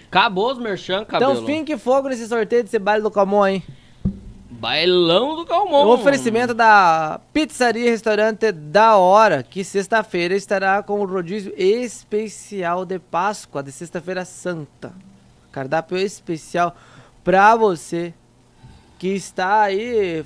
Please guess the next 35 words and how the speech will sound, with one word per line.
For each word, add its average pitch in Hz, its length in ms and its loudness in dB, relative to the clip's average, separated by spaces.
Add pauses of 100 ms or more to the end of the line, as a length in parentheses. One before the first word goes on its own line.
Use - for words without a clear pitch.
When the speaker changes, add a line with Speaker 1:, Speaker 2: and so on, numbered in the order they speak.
Speaker 2:
fazendo 185 300 -8
uma 247 160 -6
dieta. 226 480 -2
Como 202 180 -6
é 233 60 -4
que - 80 -20
chama 233 260 -6
dieta, 233 320 -4
não 208 100 -6
é? 247 80 -8
Quarentena? 185 760 -4 (1040)
Speaker 1:
Quarentena 127 400 -10
é 143 40 -10
quem 170 140 -10
fica 202 160 -10
isolado, 240 500 -2
homem. 139 380 -8
Speaker 2:
Quarenta 165 380 -2
dias? 208 520 -4 (220)
Speaker 1:
Não, 127 140 -6
ele 120 100 -4
não 131 120 -8
tá 170 200 -4
isolado, 165 480 -4
é - 20 -10
pra 127 180 -12
quem 147 180 -10
não 208 100 -12
consome 539 440 -8
carne, 349 400 -10
né? 196 180 -12
Speaker 2:
É, 156 280 -6 (460)
certo. 135 480 -6
Speaker 1:
É. - 120 -20 (360)
Ah, 156 400 2